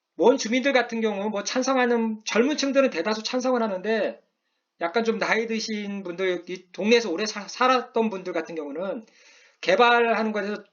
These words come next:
반대를 많이 하시더라고요. 이게 누가 옳다 그르다는 뭐 제가 어떻게 평가는 할 수 없고요.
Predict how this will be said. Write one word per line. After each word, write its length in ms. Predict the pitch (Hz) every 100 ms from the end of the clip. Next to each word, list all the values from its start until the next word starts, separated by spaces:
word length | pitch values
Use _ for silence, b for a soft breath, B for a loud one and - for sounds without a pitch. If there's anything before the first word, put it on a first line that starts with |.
| -
반대를 760 | 151 185 233 226 220 214 240
많이 260 | 240 151 202
하시더라고요. 960 | 220 - 247 247 202 151 151 185 143 _ _ _ _ - _ _ _ _
이게 180 | 175 240 202 - b b b b _ _
누가 300 | 180 240 277
옳다 400 | 196 214 233 240
그르다는 840 | 233 202 226 226 220 208 233 226 220 _ _
뭐 140 | - 190
제가 260 | 190 208
어떻게 280 | 214 - 214
평가는 380 | - 269 269 240
할 80 | 233
수 140 | -
없고요. 640 | 185 - - 170 226 190